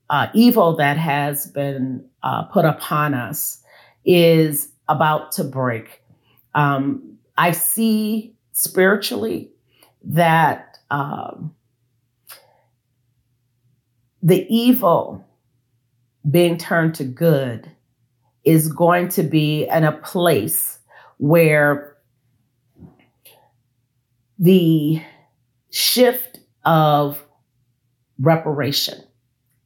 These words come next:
and what I mean by that is that the amending, the repairing, the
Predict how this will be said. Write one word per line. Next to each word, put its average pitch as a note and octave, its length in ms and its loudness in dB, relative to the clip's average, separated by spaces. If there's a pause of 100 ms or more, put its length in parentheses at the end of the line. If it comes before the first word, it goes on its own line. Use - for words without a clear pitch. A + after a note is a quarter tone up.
(200)
and D3 240 4
what E3+ 120 2
I D#3+ 100 2
mean G3 340 4
by C3+ 240 0
that - 420 -10 (480)
is D#3+ 500 2
that D#3 380 2 (1200)
the F#3+ 240 4
amending, D#3+ 680 0
the D#3 400 0
repairing, D3+ 880 0 (260)
the C#3+ 640 2